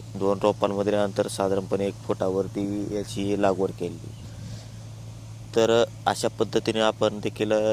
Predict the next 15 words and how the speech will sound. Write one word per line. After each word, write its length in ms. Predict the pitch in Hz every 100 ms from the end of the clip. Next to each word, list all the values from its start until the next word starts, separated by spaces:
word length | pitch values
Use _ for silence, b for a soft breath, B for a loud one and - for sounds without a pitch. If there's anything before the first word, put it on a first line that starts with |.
| 104
डबल 320 | 98 98 104
पीक 240 | 101 104
घेऊ 140 | 95 98
शकता. 300 | - 98 98
यामध्ये 440 | 104 104 110 113
भरपूर, 380 | 110 117 117 120 120
अ, 480 | 123 120 123 120 123 120 -
एक 120 | 113 110
वेळेस 220 | 120 117
पीक 240 | - 127 120
निघाल्यानंतर 640 | 120 117 120 120 113 120
दुसरं 320 | 113 113 113
आपण 280 | 117 110 117
मिरची, 640 | 117 120 113 107 107 110 107
काकडी, 560 | - 101 - 101 101